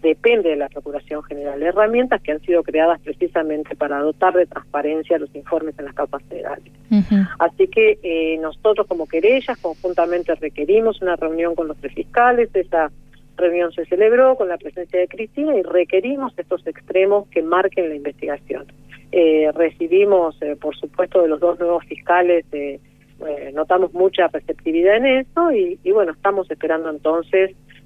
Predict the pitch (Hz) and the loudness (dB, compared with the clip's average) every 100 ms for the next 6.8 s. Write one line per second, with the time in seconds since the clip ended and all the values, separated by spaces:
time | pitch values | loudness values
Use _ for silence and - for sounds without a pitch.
0 | - 170 151 143 139 139 143 - - 156 | -4 0 2 0 -2 -6 -12 -12 -10 -10
1 | 143 139 - _ 160 147 170 170 160 165 | -12 -14 -20 _ -16 -2 0 4 4 4
2 | 160 156 156 - 180 170 - 165 - _ | 2 -2 -6 -2 0 0 0 -4 -4 _
3 | _ - 165 160 170 160 160 - 175 175 | _ -16 -10 -2 0 0 -4 -2 0 2
4 | 180 _ 175 156 151 143 - - - - | -2 _ -2 0 -2 -2 -6 -20 -20 -20
5 | - - 160 147 139 135 135 143 180 156 | -20 -8 -4 -4 -4 -6 -4 2 2 0
6 | 147 151 143 - 147 151 151 | -6 -8 -10 -8 -8 -6 -8